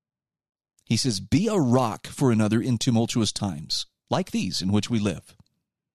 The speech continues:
Be that person, reliable, who can be there for another." Now, he says reliable can be many things. One thing it means is that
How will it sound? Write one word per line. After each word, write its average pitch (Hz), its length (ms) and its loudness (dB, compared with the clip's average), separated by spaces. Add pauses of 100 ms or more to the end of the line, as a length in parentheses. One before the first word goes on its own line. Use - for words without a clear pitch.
(960)
Be 147 140 2
that 160 240 -2
person, 104 380 0
reliable, 107 760 -2 (960)
who 135 100 -2
can 117 160 0
be 127 180 -4
there 135 180 2
for 120 200 0
another." 107 400 0 (920)
Now, 101 120 0
he 117 80 2
says 143 180 -2
reliable 160 480 2
can 214 140 4
be 190 160 2
many 185 260 4
things. 208 460 -2
One 117 200 -2
thing 156 140 0
it 143 100 -4
means 135 320 0
is 98 100 -4
that 101 200 -4